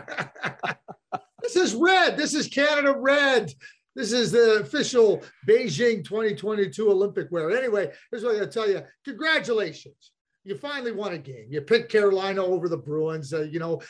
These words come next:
you were due. That's what I was gonna say. You were due. But I'll tell you what, I'm going all in tonight on Nashville Predators at home. They didn't have a very good game last time, and the Winnipeg Jets are hurting. They don't have Nikolai Ehlers.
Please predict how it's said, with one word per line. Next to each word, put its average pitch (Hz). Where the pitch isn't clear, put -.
you 277
were 269
due. 143
That's 240
what 254
I 240
was 180
gonna 208
say. 196
You 185
were 165
due. 143
But 156
I'll 165
tell 196
you 202
what, 165
I'm 202
going 208
all 226
in 202
tonight 175
on 151
Nashville 165
Predators 143
at 160
home. 135
They 147
didn't 214
have 254
a 240
very 233
good 214
game 208
last 202
time, 202
and 196
the 175
Winnipeg 247
Jets 208
are 170
hurting. 190
They 160
don't 214
have 214
Nikolai 208
Ehlers. 190